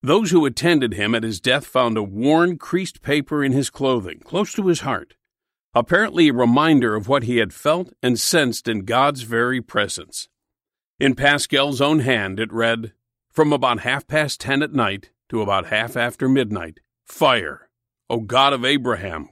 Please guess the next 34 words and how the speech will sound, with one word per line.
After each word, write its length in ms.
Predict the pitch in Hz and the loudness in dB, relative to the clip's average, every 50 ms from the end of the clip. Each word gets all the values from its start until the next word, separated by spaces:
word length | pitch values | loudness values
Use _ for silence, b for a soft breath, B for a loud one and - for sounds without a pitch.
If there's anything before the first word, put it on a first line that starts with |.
| - - | -8 -2
God 220 | - 156 156 156 | 0 2 2 2
of 120 | 151 131 127 | 2 2 2
Isaac, 500 | 135 139 151 131 107 120 104 82 95 101 | 0 0 0 0 -2 -4 -6 -8 -8 -4
God 240 | 156 165 175 180 | 0 2 2 2
of 140 | 180 156 123 | 0 -2 -4
Jacob, 580 | 104 104 131 160 165 156 - - 113 92 90 - _ _ _ _ _ _ _ _ _ _ _ - | -4 -2 -2 0 0 -2 -2 -4 -4 -4 -6 -10 _ _ _ _ _ _ _ _ _ _ _ -2
not 180 | - 180 190 - | -2 -2 0 0
the 80 | 196 | -2
God 240 | 170 147 170 160 156 | -2 2 2 2 2
of 140 | 151 127 110 | 0 -2 -4
philosophers 800 | 135 131 123 120 123 127 120 - 127 104 - 131 127 131 123 123 | -2 -2 0 0 0 0 -2 -4 -6 -4 -2 0 0 0 0 0
or 120 | 127 123 | 0 0
the 80 | 110 107 | -2 -4
wise, 540 | 107 110 113 113 120 127 131 139 147 - - _ _ _ _ _ _ _ _ | -4 -2 0 0 0 0 -2 -4 -6 -8 -12 _ _ _ _ _ _ _ _
the 100 | - 156 | 0 0
God 360 | 135 - 151 147 156 175 180 | 2 4 4 4 4 4 2
of 120 | 160 120 | 0 -4
Jesus 540 | 104 101 - 143 170 180 165 160 180 160 - | -6 -6 -2 -2 -2 -2 0 -2 -2 -2 -4
Christ, 420 | - - 139 135 113 107 110 - - | -2 0 0 2 2 0 -2 -2 -4
who 100 | 135 127 | -2 0
can 200 | - 143 135 123 | 2 0 2 2
be 140 | 135 131 | 4 4
known 320 | 131 135 139 139 139 135 - - | 6 6 6 6 4 2 2 2
only 400 | - 156 170 180 185 185 190 185 | 2 4 4 4 4 4 4 4
in 100 | 165 143 | 4 4
the 100 | 127 120 | 4 4
ways 440 | 110 110 117 131 147 156 160 151 135 | 2 2 2 2 4 4 4 4 4
of 140 | 156 139 135 | 2 0 0
the 100 | 147 139 | -2 -4
gospel." 680 | 117 135 131 117 117 113 - - - 87 78 - _ _ _ _ _ _ _ _ _ _ _ _ _ _ _ - | -2 0 2 2 0 0 -4 -8 -10 -14 -16 -16 _ _ _ _ _ _ _ _ _ _ _ _ _ _ _ -8
Security, 800 | - - 143 - - 139 135 117 104 90 80 78 71 - _ _ _ _ _ _ _ _ | -4 -4 -4 -2 0 2 2 2 2 0 -4 -8 -14 -20 _ _ _ _ _ _ _ _
feeling, 580 | _ _ - 175 175 151 127 98 78 78 - _ _ _ _ _ _ _ _ _ _ _ _ _ | _ _ -2 0 2 2 2 0 -4 -10 -18 _ _ _ _ _ _ _ _ _ _ _ _ _
peace, 540 | - - 170 127 90 82 - - - - - _ _ _ _ _ _ _ _ _ - | -4 -2 -2 -2 -2 -4 -10 -14 -16 -16 -18 _ _ _ _ _ _ _ _ _ -18
joy, 600 | 101 104 107 131 120 107 95 95 98 - _ _ | -14 -6 -4 -2 -2 -4 -4 -10 -18 -20 _ _